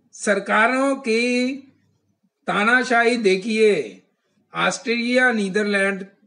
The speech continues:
की सरकार कह रही है कि अगर आपने टीका नहीं लगवाया तो आप घरों में कैद हो जाइए, यानी कि लॉकडाउन में रहिए, और आप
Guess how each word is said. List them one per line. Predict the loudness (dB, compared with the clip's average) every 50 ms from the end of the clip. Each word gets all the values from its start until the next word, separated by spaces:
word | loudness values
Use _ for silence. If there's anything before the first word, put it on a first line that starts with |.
| _ _ -8
की | -6 -4
सरकार | -2 -2 -4 -2 -2 0 2 2 2
कह | 0 0 0 0
रही | 0 0 -2 -2
है | 0 0 0 0 0 0 -2 -4 -4
कि | -2 -2 0
अगर | 0 2 2 2 2
आपने | 2 0 0 -2 -4 -8
टीका | -8 -8 -10 -10 -8 -8 -10 -10
नहीं | -10 -10 -8 -6 -4
लगवाया | -4 -2 0 0 0 2 2 0 0 0 -2 -2 -2
तो | -2 -2 0
आप | 0 0
घरों | -2 -4 -6 -6 -6 -6 -6
में | -6 -6 -6 -6
कैद | -4 -4 -2 -2 -2 -2 -4
हो | -6 -4
जाइए, | -4 -4 -2 -2 -2 -2 -2 -4 -4 -6
यानी | -6 -6 -8 -6
कि | -4 -4
लॉकडाउन | -2 0 2 2 2 0 0 -2 -6 -6 -8 -10 _ _ _ _ _ _ _ _ _ _ _ _ _ -10
में | -8 -6 -6
रहिए, | -6 -6 -6 -8 -12 -14 -16 _ _ _ _ _ _ _ _ _ _ _ _ _ _ _ _ _ _ _ _ _ _ _ _ -4
और | -2 -2 0 2
आप | 2 2 0 0 -2 -6 -16 _ _